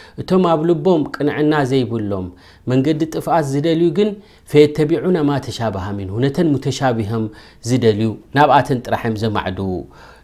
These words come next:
إلو ربنا عز وجل. نمنتاي ابتغاء الفتنة، ابتغاء الفتنة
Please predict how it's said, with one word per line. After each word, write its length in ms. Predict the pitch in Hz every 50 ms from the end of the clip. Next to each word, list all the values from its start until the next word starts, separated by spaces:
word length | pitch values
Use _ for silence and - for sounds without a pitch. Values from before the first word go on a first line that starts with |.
| - - -
إلو 180 | 135 123 123 120
ربنا 340 | 117 110 98 113 110 110
عز 240 | 92 107 117 113 120
وجل. 360 | 135 143 147 151 185 190 185 190 - - - - -
نمنتاي 540 | 123 139 156 170 160 - 190 202 208 208 202 - - - -
ابتغاء 640 | 147 131 139 - 147 147 143 165 180 180 151 135
الفتنة، 760 | 156 147 - - 196 196 - 185 175 196 208 226 208 190 - - -
ابتغاء 640 | 120 - - - 143 135 131 160 185 185 151 139 147
الفتنة 560 | 135 131 - 190 185 - 185 196 196 202